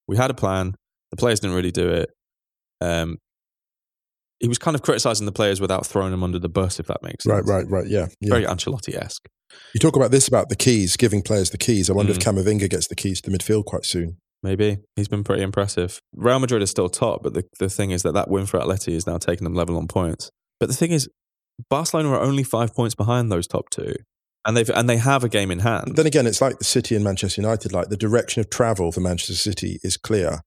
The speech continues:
Speaker 1: Mm-hmm.
Speaker 2: That makes sense. Like, you
Speaker 1: Mm-hmm.
Speaker 2: can see clubs moving through the gears. This stage of the season, teams that have favourable schedules can make a leap ahead.
Speaker 1: Mm-hmm.
Speaker 2: What's interesting for Real is, so you have Camavinga and Valverde out wide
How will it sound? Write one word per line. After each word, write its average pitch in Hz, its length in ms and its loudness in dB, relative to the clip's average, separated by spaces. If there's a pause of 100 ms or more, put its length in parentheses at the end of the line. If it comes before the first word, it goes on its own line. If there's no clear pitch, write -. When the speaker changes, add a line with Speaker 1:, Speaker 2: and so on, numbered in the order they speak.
Speaker 1:
Mm-hmm. 113 180 -2 (280)
Speaker 2:
That 104 120 0
makes 104 180 0
sense. 92 260 0
Like, 98 80 2
you 107 60 0
Speaker 1:
Mm-hmm. 90 80 -4
Speaker 2:
can 110 100 2
see 107 560 4
clubs 104 260 2
moving 101 240 0
through 101 120 -2
the 95 100 -2
gears. 92 420 2 (800)
This 131 140 2
stage 117 260 2
of 104 40 -2
the 104 60 2
season, 98 520 0 (760)
teams 113 480 4 (380)
that 95 140 4
have 98 280 0 (260)
favourable 104 320 2
schedules 98 520 0
can 98 340 0 (100)
make 101 220 0
a 107 40 2
leap 98 220 0
ahead. 95 400 0
Speaker 1:
Mm-hmm. 117 220 -4 (320)
Speaker 2:
What's 113 240 4
interesting 131 320 2
for 95 80 4
Real 98 360 4
is, 85 160 -2
so - 120 0
you 98 100 2
have 98 300 2
Camavinga 104 760 2
and 87 240 0
Valverde 90 540 0
out 87 180 -4
wide 87 400 0